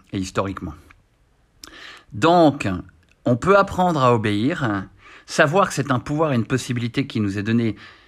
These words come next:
non pas de contraindre le plaisir, mais d'organiser pour que le plaisir ne contraigne pas l'amour.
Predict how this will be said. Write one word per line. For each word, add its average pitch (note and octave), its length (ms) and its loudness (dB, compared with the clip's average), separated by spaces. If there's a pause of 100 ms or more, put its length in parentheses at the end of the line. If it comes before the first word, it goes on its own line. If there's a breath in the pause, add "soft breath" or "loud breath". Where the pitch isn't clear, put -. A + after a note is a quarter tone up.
(180 loud breath)
non D3 300 4
pas F3+ 240 2
de B2+ 100 -2
contraindre D3 920 0
le G2+ 180 -4
plaisir, B2+ 720 -2 (340 loud breath)
mais C#3+ 360 2
d'organiser D#3 880 0
pour C#3+ 180 -8
que - 80 -4
le A#2 80 2
plaisir C3+ 520 -2
ne C3 100 0
contraigne B2 480 -2
pas D3 320 0 (260 loud breath)
l'amour. A2 880 0